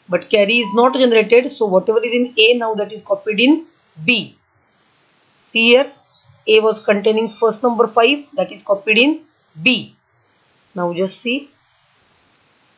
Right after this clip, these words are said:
address pointer is incremented, forty-one. Next, so counter is decremented, zero four. Next, now it has taken the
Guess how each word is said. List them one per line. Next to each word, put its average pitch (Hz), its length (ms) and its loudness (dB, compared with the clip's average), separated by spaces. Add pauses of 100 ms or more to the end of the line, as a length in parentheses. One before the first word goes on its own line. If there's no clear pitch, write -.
(1900)
address 202 300 -2
pointer 208 280 0
is 208 100 0
incremented, 220 680 0 (320)
forty-one. 208 640 0 (640)
Next, 208 640 -4 (800)
so 175 440 -8
counter 180 400 0
is 208 160 -2
decremented, 214 760 0 (340)
zero 180 240 -2
four. 226 440 2 (1500)
Next, 208 640 -4 (800)
now 196 140 -2
it 196 120 -4
has 202 200 -2
taken 220 400 0
the 262 260 4